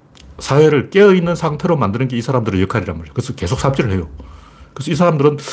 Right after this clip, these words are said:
"아, 지구에는 바이러스도 좀 있어야 돼. 코로나도 가끔 와야 돼. 그래야 사람들이 정신 차리지.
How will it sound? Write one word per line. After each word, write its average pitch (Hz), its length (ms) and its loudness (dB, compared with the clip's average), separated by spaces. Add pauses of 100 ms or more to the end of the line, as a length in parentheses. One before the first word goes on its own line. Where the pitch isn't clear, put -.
(180)
"아, 101 80 -6 (380)
지구에는 139 360 0
바이러스도 135 460 4
좀 127 160 -2
있어야 190 240 4
돼. - 180 -14 (340)
코로나도 165 440 2
가끔 - 260 -2
와야 135 280 4
돼. 98 220 -6 (580)
그래야 202 220 6
사람들이 139 360 2
정신 92 220 -6
차리지. - 340 -6